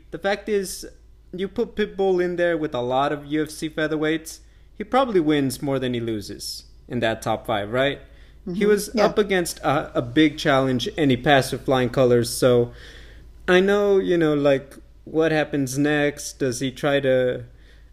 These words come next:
Speaker 1: I know Bellator's gonna not just let this kid go as a potential double champ, but what does A J wanna do? What is his long-term goal? Because he already said it, "At one forty-five, I'm just taking on,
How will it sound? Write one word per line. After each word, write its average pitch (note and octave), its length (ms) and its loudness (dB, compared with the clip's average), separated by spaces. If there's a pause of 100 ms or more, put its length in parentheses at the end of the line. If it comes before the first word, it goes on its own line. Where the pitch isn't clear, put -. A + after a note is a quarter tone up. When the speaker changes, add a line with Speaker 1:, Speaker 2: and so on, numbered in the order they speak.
(260)
Speaker 1:
I E3+ 120 2
know F#3 140 2
Bellator's D3 720 2
gonna B2+ 300 -2
not C3 480 -2
just B2+ 240 -4
let C3 260 -2
this A#2 220 -8
kid B2+ 320 -4
go C3 400 2
as B2 260 -2
a A#2+ 60 -4
potential B2+ 560 -4
double D3 320 0
champ, F3+ 380 -6 (160)
but C#3 440 0 (920)
what F#3 240 0
does F#3 220 2
A E3+ 140 4
J D#3+ 180 4
wanna D3+ 260 -2
do? C#3 280 -2
What C#3+ 200 -4
is D3+ 200 -6
his D3 260 -2
long-term C3+ 540 -6
goal? B2+ 360 -2
Because B2 360 -8
he D3 120 -6
already D3+ 360 -2
said G3+ 280 -4
it, D#3+ 140 2
"At D3 180 -4
one E3 160 -2
forty-five, E3 600 -2
I'm C#3 160 -4
just C#3 200 -12
taking C#3+ 300 -6
on, C3+ 380 -6